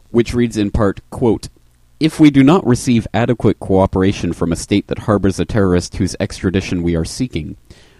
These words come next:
we shall take appropriate measures to in-, induce cooperation. Return of suspects by force may be effected without the cooperation of the host government, consistent with the procedures outlined in N S D seventy-seven, which shall remain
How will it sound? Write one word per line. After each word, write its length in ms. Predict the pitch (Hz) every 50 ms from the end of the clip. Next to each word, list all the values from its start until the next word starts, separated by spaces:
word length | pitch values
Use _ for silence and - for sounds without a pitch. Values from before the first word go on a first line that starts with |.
| _ _ _
we 120 | - 117
shall 180 | 120 - 131 123
take 260 | - - 151 143 -
appropriate 580 | - - - - 165 165 165 - 165 147 120 -
measures 460 | 120 127 131 120 113 92 90 87 -
to 140 | - 95 90
in-, 160 | 90 92 87 -
induce 520 | - 104 104 95 92 107 113 - - - -
cooperation. 800 | - - 185 170 160 - - 82 80 78 78 - - 80 78 80 - _ _ _ _ - - _ _ _ _ _ _ _
Return 360 | - 101 104 - - 165 170
of 80 | 156 135
suspects 520 | - 147 127 - - - 110 - - -
by 200 | - - 92 87
force 460 | - - - - 143 123 - - -
may 160 | 101 101 110 135
be 160 | 139 139 120
effected 460 | 107 - - 104 - - 101 87 85
without 400 | 87 90 85 - 104 113 - -
the 60 | 117
cooperation 760 | - - 107 95 92 90 90 - 90 87 87 85 - - 87
of 80 | - 82
the 120 | - 82
host 280 | 101 104 90 87 - -
government, 460 | - 85 82 80 78 76 76 - - - _ _ _ _ _ _
consistent 500 | - 110 101 - 110 104 - 123 104 -
with 120 | - 95
the 100 | - 95
procedures 580 | - - - 107 - - 117 113 - 92 90 85
outlined 440 | 92 92 78 - 82 87 85 85 82
in 160 | 82 82 -
N 180 | - - 98 95
S 180 | 90 87 -
D 160 | - 87 82
seventy-seven, 800 | 85 - - 92 85 85 80 80 - - 95 90 85 82 78 80
which 160 | 78 78 -
shall 240 | - - 85 80 80
remain 400 | 78 78 78 78 76 78 - -